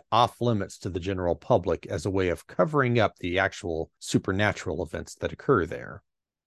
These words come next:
Seeing this video and reading some of the rather absurd comments that accompanied it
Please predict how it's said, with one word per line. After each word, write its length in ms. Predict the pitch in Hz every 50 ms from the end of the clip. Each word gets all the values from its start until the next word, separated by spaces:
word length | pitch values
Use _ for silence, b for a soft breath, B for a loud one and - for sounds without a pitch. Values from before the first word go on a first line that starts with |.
| _ -
Seeing 680 | - - - - 131 139 156 160 165 170 170 147 110
this 280 | 104 113 120 107 - -
video 580 | 92 87 92 82 87 85 82 85 85 85 92 - -
and 260 | 110 101 101 101 104
reading 300 | 120 160 165 165 151 131
some 240 | - - - 135 123
of 120 | 107 98
the 200 | 107 107 101 98
rather 380 | 92 90 110 110 92 104 95 92
absurd 580 | 85 76 - - - - 139 127 110 90 87
comments 480 | - - 101 92 87 92 98 92 - -
that 160 | - 95 85
accompanied 600 | 87 - - - 123 107 - 104 87 80 80 -
it 160 | 90 82 92